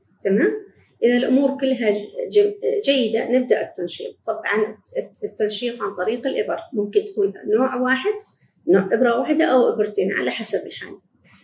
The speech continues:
بعدها بخمس أو سبعة أيام تكون في زيارة أخرى، نشوف، آه، تجاوب المرأة هذه، تجاوب المبيض للتنشيط، هل التنشيط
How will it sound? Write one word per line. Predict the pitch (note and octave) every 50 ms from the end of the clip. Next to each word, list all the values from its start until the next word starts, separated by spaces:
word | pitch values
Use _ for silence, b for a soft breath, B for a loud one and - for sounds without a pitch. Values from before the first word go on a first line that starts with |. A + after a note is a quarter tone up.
| b b b - -
بعدها | G#3 - - C#4+ D4+ - C#4+ B3+
بخمس | A3 - - C4+ C4 C4+ C#4 - -
أو | -
سبعة | G#3 - - G#3+ A3 G#3 G#3+ -
أيام | A#3+ A3+ A3 A3+ A#3+ C4 D#4 F4 F4+ - - -
تكون | - B3+ A3+ -
في | - A3+
زيارة | - G#3+ G#3+ G3 G3 G3 G3 - -
أخرى، | - - - G3 G3 - _ _ _ _ _ _ b b b b b - G#3+
نشوف، | G#3+ G#3+ - D4+ D#4 D#4 D#4 - - - _ -
آه، | G#3 G#3+ G#3 G3+ G3+ G3 G3 G3 F#3 - - -
تجاوب | - A#3+ A3 A3 C4 B3 B3+ B3+ B3+ -
المرأة | A#3 A3 A3 A3 A3 - F#3
هذه، | G3 G#3+ A3 G#4 G#4+ G#4+ D4+ D#4 D#4+
تجاوب | A#3+ A3 - A#3 A3+ A3 A3+
المبيض | A3 G#3+ G#3+ G#3+ G#3+ G#3+ A3+ A#3 A3+ A#3
للتنشيط، | A3+ A3+ - - G3+ F#3+ - - - - - - _ _ _ _ _
هل | - A#3 A#3+ A#3
التنشيط | A#3 A3+ - G#3+ G3+ G3 G3+ - A#3 G#3+ G3 G3